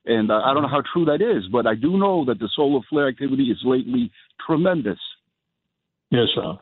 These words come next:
Speaker 2: I, now I hear you clearly, and here, here's the response. The most massive one that we know from history, at least one of them, you know, recorded history,
Speaker 1: Carrington.
Speaker 2: in eighteen fifty-nine, Carrington, right.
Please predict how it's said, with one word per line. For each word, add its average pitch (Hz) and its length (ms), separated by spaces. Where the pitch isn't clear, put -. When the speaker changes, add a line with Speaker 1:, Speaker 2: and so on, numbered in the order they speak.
Speaker 2:
I, 113 180
now 151 260
I 135 100
hear 131 120
you 113 140
clearly, 143 320
and 104 80
here, 143 180
here's 151 180
the 131 60
response. 127 420
The 143 160
most 151 260
massive 156 380
one 135 240
that 123 100
we 123 140
know 131 160
from 107 160
history, 90 420
at 104 80
least - 180
one 165 140
of 131 160
them, - 120
you - 100
know, - 140
recorded 151 460
history, - 200
Speaker 1:
Carrington. 104 440
Speaker 2:
in 147 60
eighteen 135 400
fifty-nine, 131 600
Carrington, 190 460
right. 165 220